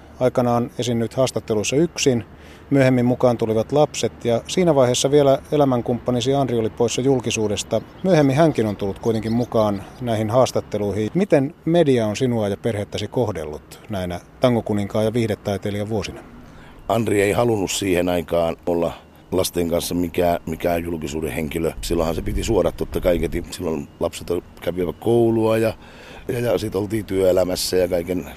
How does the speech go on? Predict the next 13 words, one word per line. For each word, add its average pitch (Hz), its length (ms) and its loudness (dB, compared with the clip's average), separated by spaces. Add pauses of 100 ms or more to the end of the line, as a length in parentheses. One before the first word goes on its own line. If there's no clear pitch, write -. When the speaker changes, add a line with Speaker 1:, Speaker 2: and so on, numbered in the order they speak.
(220)
Speaker 2:
kaikenlaista. 90 540 -4
Ja 85 140 0 (680)
onhan 98 180 0
musta 113 240 -2
ollut 110 140 0
juttuja 110 320 0
monenlaisia, 113 880 4 (240)
mutta 90 500 2 (200)
se 131 160 -4
kuuluu 117 400 2
tähän 87 340 -2 (400)
ammattiin 98 640 0
ja 92 240 2